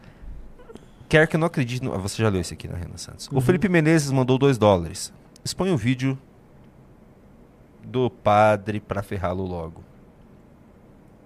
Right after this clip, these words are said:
Speaker 1: Marcelo Asfor mandou dez reais. Nanã, valeu demais pelo congresso aqui no Ceará. Foi F demais. Vê se você topa. Eu fa-, ah, essa aqui
Speaker 2: É,
Speaker 1: você,
Speaker 2: eu já
Speaker 1: você
Speaker 2: li, já
Speaker 1: também
Speaker 2: li.
Speaker 1: leu. Tá.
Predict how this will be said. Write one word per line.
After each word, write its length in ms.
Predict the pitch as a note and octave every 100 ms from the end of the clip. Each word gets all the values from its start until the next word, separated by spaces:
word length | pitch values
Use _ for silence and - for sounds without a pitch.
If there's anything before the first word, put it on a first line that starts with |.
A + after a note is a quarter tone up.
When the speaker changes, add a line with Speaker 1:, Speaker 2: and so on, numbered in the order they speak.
| - - - - - - - - - - - - - - - - - - - - -
Speaker 1:
Marcelo 460 | - E3 - D#3+ E3
Asfor 360 | C#3+ D3 - D#3+
mandou 200 | C3+ A#2
dez 220 | A#2 A#2+ B2
reais. 400 | A2+ F2+ - -
Nanã, 340 | B2+ C#3+ A2+ F2+
valeu 240 | G2+ C3+ D3+
demais 300 | A2 G2+ G#2
pelo 160 | A2
congresso 500 | G#2+ G#2+ F#2 F#2 - F#2
aqui 120 | E2+
no 60 |
Ceará. 340 | F2 C3 A#2 G#2+
Foi 340 | - B2 B2+ - - -
F 260 | A2+ A2+ A#2
demais. 520 | A#2 A2+ F2+ D#2 - - - - - - _
Vê 140 | E3
se 60 | F#3+
você 180 | G3 G3
topa. 320 | - A2 -
Eu 40 |
fa-, 200 | G#2 B2+ -
ah, 140 | C3
essa 200 | F#2+ -
aqui 100 | -
Speaker 2:
É, 160 | E3 D#3+
Speaker 1:
você, 60 |
Speaker 2:
eu 40 | A2
já 100 | A#2+
Speaker 1:
você 100 | A#2+
Speaker 2:
li, 60 | G2+
já 80 | A2
Speaker 1:
também 220 | G2 F#2
Speaker 2:
li. 60 |
Speaker 1:
leu. 180 | E2+ D#2+ -
Tá. 160 | -